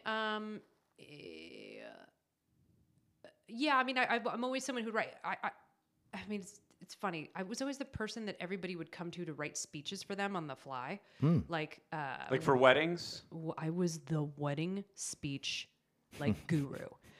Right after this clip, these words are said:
Speaker 1: Like, you know how social Shane is, right? In those years where everybody gets married in New York.
Speaker 3: Oh, yeah.
Speaker 1: We went, I mean, he must have spoke at thirty weddings. And I
Speaker 3: And
Speaker 1: wrote
Speaker 3: you
Speaker 1: a
Speaker 3: wrote all his
Speaker 1: speech.
Speaker 3: speeches?
Speaker 1: Yeah, or rewrote them or whatever.
Speaker 3: Oh, what a
Speaker 1: Yeah,
Speaker 3: nightmare.
Speaker 1: no.
Speaker 3: <laughs> Like, what a total nightmare.
Speaker 1: Yeah, it,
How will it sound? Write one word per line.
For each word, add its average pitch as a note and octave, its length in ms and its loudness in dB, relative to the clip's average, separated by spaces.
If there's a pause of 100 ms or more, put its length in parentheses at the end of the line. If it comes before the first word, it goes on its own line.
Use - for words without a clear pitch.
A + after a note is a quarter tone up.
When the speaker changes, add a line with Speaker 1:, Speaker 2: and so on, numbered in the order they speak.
(220)
Speaker 1:
Like, D#3 140 -8
you F#3+ 80 0
know A3+ 100 2
how A3 140 2
social D#3 380 -2
Shane C#3 320 -6
is, G#2 240 -12
right? C#3 320 -8
In D#3+ 100 -6
those D#3+ 220 -2
years D#3 240 -2
where D3+ 100 -2
everybody D3+ 340 -4
gets D3 260 -6
married D3+ 360 -2
in D3 140 -2
New C#3 80 -4
York. C#3 260 0
Speaker 3:
Oh, B2+ 140 8
yeah. F2+ 220 0 (260)
Speaker 1:
We E3+ 100 2
went, E3+ 220 -2 (100)
I E3 60 -4
mean, E3 120 -2
he D3+ 80 -6
must F#3 220 -4
have E3+ 100 -10
spoke - 320 -8
at - 100 -12 (120)
thirty D3 300 -8
weddings. B2+ 400 -12
And - 80 -10
I D3 100 -6
Speaker 3:
And B2 100 4
Speaker 1:
wrote - 20 2
Speaker 3:
you B2 160 10
Speaker 1:
a - 20 8
Speaker 3:
wrote A2+ 240 12
all A2 160 10
his A2 180 0
Speaker 1:
speech. G#2+ 300 -4
Speaker 3:
speeches? A2+ 320 -6
Speaker 1:
Yeah, D3+ 320 -2
or - 80 -4
rewrote D3+ 460 -2
them C#3+ 260 -4
or C3 200 -10
whatever. B2+ 160 4 (380)
Speaker 3:
Oh, F#2+ 400 -8
what A2+ 160 4
a A2 40 6
Speaker 1:
Yeah, G#2 80 2
Speaker 3:
nightmare. G2+ 440 2
Speaker 1:
no. D3+ 320 4 (220)
Speaker 3:
<laughs> - 340 8
Like, A#2+ 180 8
what B2 140 10
a A#2 40 8
total A#2 420 4
nightmare. G2+ 420 0 (320)
Speaker 1:
Yeah, C#3+ 240 2 (220)
it, F3 120 2